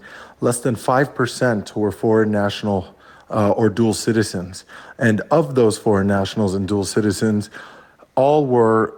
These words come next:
Jordanian passport holders or Eastern European. There are no indications that any Americans,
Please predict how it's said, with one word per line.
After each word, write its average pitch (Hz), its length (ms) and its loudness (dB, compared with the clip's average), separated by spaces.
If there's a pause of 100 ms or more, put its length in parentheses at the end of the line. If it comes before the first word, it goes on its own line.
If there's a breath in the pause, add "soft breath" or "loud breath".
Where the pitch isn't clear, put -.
(140)
Jordanian 110 680 2
passport 135 420 -2
holders 147 500 0 (120)
or 143 500 4
Eastern 131 320 -2
European. 104 680 -2 (160)
There 113 120 2
are 107 80 4
no 123 300 4
indications 131 840 -4 (240 loud breath)
that 110 220 0
any 185 220 2
Americans, 110 800 0